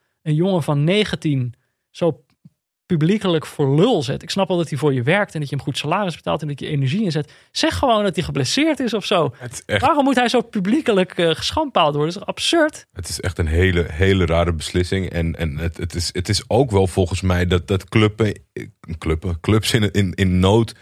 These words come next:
Speaker 2: eh, die in die situaties zitten waarin ze er niet uitkomen met spelers zoals ze dat zelf willen, gekke sprongen maken. Want dit is natuurlijk ook weer gewoon perfect toch voor Mino Raiola.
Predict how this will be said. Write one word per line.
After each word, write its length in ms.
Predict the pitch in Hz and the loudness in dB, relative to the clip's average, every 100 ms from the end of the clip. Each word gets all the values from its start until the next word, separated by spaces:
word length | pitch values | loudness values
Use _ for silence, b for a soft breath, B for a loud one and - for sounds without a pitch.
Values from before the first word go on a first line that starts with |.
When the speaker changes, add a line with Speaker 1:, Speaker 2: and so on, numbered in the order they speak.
| b b b - | b b b -18
Speaker 2:
eh, 120 | - - | -12 -12
die 240 | 71 98 92 | -6 -4 -2
in 160 | 98 | -2
die 100 | 98 | 0
situaties 720 | 92 104 92 92 104 113 104 - | 0 -2 0 2 2 0 -2 0
zitten 320 | 104 101 92 | 0 0 2
waarin 260 | 90 92 | 2 2
ze 80 | 90 | 0
er 100 | - | 0
niet 240 | 95 104 92 | 0 0 0
uitkomen 520 | 104 110 - 95 90 | -2 0 0 2 2
met 120 | 85 | 0
spelers 380 | - - 95 87 | 0 0 0 0
zoals 200 | 87 85 | 0 0
ze 60 | 90 | 0
dat 140 | 85 | -2
zelf 320 | - 98 90 | 0 2 2
willen, 340 | 80 95 98 - b b b b | 2 2 2 -2 b b b b
gekke 300 | - 131 - | -2 0 0
sprongen 460 | - - 120 131 98 | -2 0 2 2 2
maken. 360 | 76 78 82 | 2 0 0
Want 160 | 82 87 | 0 0
dit 140 | 127 | 0
is 100 | 123 | 0
natuurlijk 520 | 113 98 110 107 - - - | 0 0 0 0 -2 -12 -6
ook 220 | 117 98 | -4 -2
weer 140 | 107 | -2
gewoon 360 | - 95 98 90 - _ _ _ _ _ _ | -2 -2 -2 -2 -8 _ _ _ _ _ _
perfect 560 | - 71 85 110 104 - | 0 2 2 0 0 2
toch 160 | 98 | 0
voor 140 | - 92 | 2 2
Mino 220 | 92 92 | 4 2
Raiola. 520 | 85 90 85 73 92 | 2 2 0 -2 -6